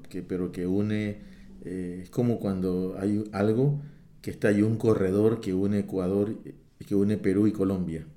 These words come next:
a través de Ecuador. Y cuando escuchas, dijiste contratación, empecé a ver eso.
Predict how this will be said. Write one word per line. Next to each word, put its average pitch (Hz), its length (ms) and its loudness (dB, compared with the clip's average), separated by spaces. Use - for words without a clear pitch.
a 92 120 -4
través 90 320 0
de 92 100 -2
Ecuador. 82 400 -8
Y 104 60 -6
cuando 92 500 0
escuchas, 98 720 -6
dijiste 95 500 -6
contratación, 90 760 -4
empecé 90 400 -6
a 85 40 -4
ver 82 160 -6
eso. 80 240 -10